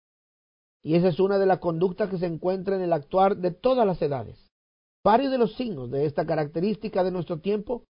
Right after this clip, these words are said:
es nada menos que la ansiedad, que nos produce el no tener aquello que queremos en el momento en el que lo deseamos. Muchos son los que han realizado actos bárbaros con el fin de no perder la oportunidad de abusar de los excesos a los que están atados.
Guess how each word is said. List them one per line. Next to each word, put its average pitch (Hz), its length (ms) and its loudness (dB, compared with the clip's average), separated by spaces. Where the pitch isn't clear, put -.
es 196 200 0
nada 208 220 4
menos 185 380 -2
que 185 120 -2
la 170 100 0
ansiedad, 143 460 -4
que 151 120 -2
nos 151 160 0
produce 190 420 4
el 185 140 2
no 190 120 2
tener 190 280 0
aquello 185 340 2
que 165 100 -4
queremos 190 460 0
en 190 80 -2
el 170 120 -2
momento 202 440 0
en 208 60 0
el 202 120 0
que 190 120 -6
lo 180 100 0
deseamos. 107 460 -8
Muchos 220 340 0
son 277 140 0
los 240 160 0
que 226 80 0
han 220 100 0
realizado 202 540 4
actos 170 320 -2
bárbaros 147 460 -2
con 135 180 -6
el 131 100 -6
fin 165 220 -4
de 160 100 -4
no 165 160 -2
perder 170 340 0
la 175 60 2
oportunidad 156 680 0
de 170 60 2
abusar 180 500 2
de 165 120 2
los 190 160 2
excesos 208 460 0
a 208 80 2
los 185 160 -4
que 202 80 -6
están 165 180 -6
atados. 147 420 -2